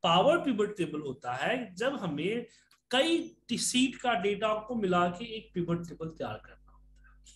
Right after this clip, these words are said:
ठीक है, जैसे कि अब यहाँ पे देखिए कि प्रोडक्ट की आईडी यहाँ पे दिया हुआ है।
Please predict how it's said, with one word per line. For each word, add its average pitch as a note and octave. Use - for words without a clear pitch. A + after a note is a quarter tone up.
ठीक A#3
है, A#2
जैसे A#3
कि D4
अब G#3
यहाँ A#3
पे C4+
देखिए A3
कि C4+
प्रोडक्ट -
की A#3+
आईडी F3
यहाँ G#3
पे F#3+
दिया C#3
हुआ A2+
है। -